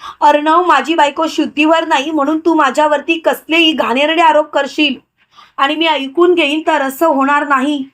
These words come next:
तेव्हा लगेच अर्णव राकेशच्या सणसणीत कानाखाली मारत बोलतो, "गप्प बस.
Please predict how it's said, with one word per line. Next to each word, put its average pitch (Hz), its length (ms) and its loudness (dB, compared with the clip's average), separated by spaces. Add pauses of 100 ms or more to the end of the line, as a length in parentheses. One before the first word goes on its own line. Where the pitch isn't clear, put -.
(960)
तेव्हा 294 200 2
लगेच 277 560 0
अर्णव 277 400 2
राकेशच्या 285 540 0
सणसणीत 294 640 -2
कानाखाली 277 440 0
मारत 294 300 0
बोलतो, 277 320 0
"गप्प 254 340 0
बस. 311 360 0